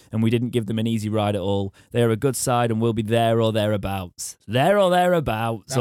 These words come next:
Speaker 2: we like
Speaker 1: always.
Speaker 2: to hear.
Speaker 1: Back into the quote, "So we know where we are. It was always going to be a good test and we fell a bit short.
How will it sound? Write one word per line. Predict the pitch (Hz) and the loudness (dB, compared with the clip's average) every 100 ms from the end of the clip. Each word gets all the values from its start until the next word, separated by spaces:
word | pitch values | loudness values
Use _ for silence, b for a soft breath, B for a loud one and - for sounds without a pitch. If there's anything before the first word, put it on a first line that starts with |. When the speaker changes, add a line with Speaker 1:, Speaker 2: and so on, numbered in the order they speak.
| 127 | 4
Speaker 2:
we | |
like | 127 123 | 4 4
Speaker 1:
always. | 117 170 | 4 2
Speaker 2:
to | 170 | 2
hear. | 156 160 - _ _ 190 _ _ - | 2 0 -4 _ _ -20 _ _ -2
Speaker 1:
Back | 143 131 | -2 0
into | 139 147 | -2 -2
the | 127 | -2
quote, | 123 113 107 | 0 0 0
"So | - 160 | 0 2
we | 151 151 | 2 2
know | 147 | 2
where | 143 143 135 | 4 2 2
we | 127 | 2
are. | 113 101 101 _ _ - | 0 -2 -6 _ _ -6
It | 131 | -2
was | 139 | 0
always | 165 180 | 0 0
going | 160 151 | -2 -4
to | 139 | -2
be | 135 | -2
a | |
good | 131 127 | 0 -2
test | - 123 - | 0 -2 -2
and | 113 | -4
we | 113 | -4
fell | - 123 | -2 -2
a | 110 | -2
bit | 117 | -4
short. | - 101 92 87 | -6 -8 -8 -10